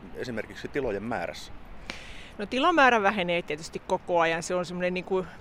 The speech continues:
Speaker 2: perusra-, raken-, rakennekehitys on kuitenkin sitä, että pienempiä tiloja tipahtaa, tipahtaa kuitenkin pois, mutta ei vielä voi sanoa, että, että nyt olisi akuutisti tilat vähentynyt juuri nyt, mutta kyllä tässä semmoinen pelko on, että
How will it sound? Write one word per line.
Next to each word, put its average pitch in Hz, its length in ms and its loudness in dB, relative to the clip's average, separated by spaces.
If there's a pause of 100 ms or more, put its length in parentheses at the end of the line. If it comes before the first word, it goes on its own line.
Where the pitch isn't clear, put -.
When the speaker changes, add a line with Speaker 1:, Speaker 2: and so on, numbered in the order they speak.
(160)
Speaker 2:
perusra-, 214 540 6
raken-, 233 480 4 (140)
rakennekehitys 214 760 0
on 190 80 -4
kuitenkin 190 320 -4
sitä, 185 300 -2
että 180 180 -4
pienempiä 180 460 -4
tiloja 175 380 -4
tipahtaa, 175 500 -4 (200)
tipahtaa 196 420 -2
kuitenkin 180 380 -8 (120)
pois, 214 320 6
mutta 180 340 -2 (420)
ei 214 240 8
vielä 269 360 10
voi 226 140 8
sanoa, 190 400 4
että, 185 340 2
että 196 300 -2 (260)
nyt 190 160 -2 (120)
olisi 196 380 0 (240)
akuutisti 226 800 8 (140)
tilat 233 340 10 (140)
vähentynyt 214 540 8
juuri 226 300 10
nyt, 240 220 6
mutta 208 280 0
kyllä 208 220 2
tässä 208 240 -2
semmoinen 214 300 2
pelko 240 360 8
on, 196 100 6
että 196 280 0